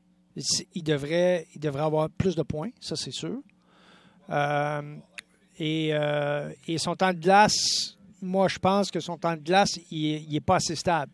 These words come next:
Si tu prends les matchs un par un, là, euh, les gens peuvent le faire, vont sur <laughs> N H L dot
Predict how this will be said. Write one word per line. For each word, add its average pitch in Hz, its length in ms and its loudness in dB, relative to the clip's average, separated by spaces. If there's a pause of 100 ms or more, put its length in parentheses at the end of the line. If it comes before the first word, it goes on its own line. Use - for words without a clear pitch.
(140)
Si - 200 -8
tu - 60 -8
prends 202 200 4
les 190 160 8
matchs 185 380 4
un 175 100 2
par 156 220 0
un, 208 140 -2
là, 220 160 0 (220)
euh, 147 600 -4
les 147 160 -4
gens 160 120 -2
peuvent 165 180 -2
le 143 100 -2
faire, 151 280 -2
vont 170 140 -6
sur - 200 -12
<laughs> 165 40 -2 (640)
N 151 120 -6
H 151 300 -2 (180)
L 151 180 2
dot 143 220 2